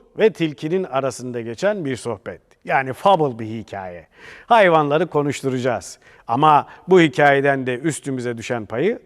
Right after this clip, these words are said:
alacağız Allah'ın izniyle inşallah. Efendim, aslan ormanın kralıdır. En güçlüdür. Hızıyla, gücüyle, ormanda aslan denildiği zaman kükremesiyle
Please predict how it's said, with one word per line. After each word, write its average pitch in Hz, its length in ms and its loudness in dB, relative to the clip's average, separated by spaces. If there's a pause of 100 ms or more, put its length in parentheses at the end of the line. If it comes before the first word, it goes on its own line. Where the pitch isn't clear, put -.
alacağız 113 520 0
Allah'ın 104 400 -6
izniyle 90 440 -12
inşallah. - 520 -18 (640)
Efendim, 240 460 6 (1040)
aslan 170 600 4 (840)
ormanın 156 580 6
kralıdır. 143 760 2 (160)
En 143 140 2
güçlüdür. 131 720 -2 (100)
Hızıyla, 131 680 0
gücüyle, 135 840 0
ormanda 131 720 0
aslan 139 460 -4
denildiği 135 420 -4
zaman 127 380 -2
kükremesiyle 135 880 -4